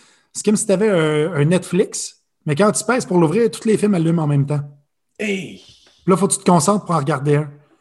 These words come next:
Speaker 2: Hey !
Speaker 1: Puis,
Speaker 2: Ok.
Speaker 1: puis t'es capable de suivre plusieurs intrigues en même temps, mais quand tu fais ça,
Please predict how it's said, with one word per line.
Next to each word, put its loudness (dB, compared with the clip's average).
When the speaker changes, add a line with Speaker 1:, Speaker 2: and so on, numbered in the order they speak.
Speaker 2:
Hey ! 2
Speaker 1:
Puis, -6
Speaker 2:
Ok. -10
Speaker 1:
puis 0
t'es 4
capable 0
de 2
suivre -2
plusieurs -4
intrigues -2
en -2
même -2
temps, -2
mais -2
quand -4
tu -6
fais -2
ça, -2